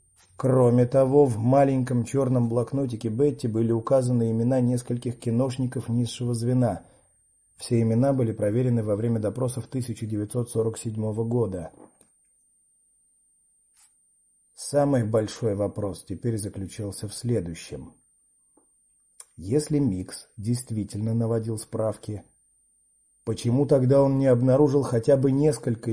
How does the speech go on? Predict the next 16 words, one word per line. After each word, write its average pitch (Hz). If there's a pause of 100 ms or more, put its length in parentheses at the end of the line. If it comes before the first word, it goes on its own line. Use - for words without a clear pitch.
имён 135
из 123
чёрного 123
блокнота 123
Бетти? 123 (920)
А -
если 127
обнаружил, 143 (520)
почему 131
не 156
сообщил 143
об 139
этом 143
Рассу 147
или 139
Гарри? 120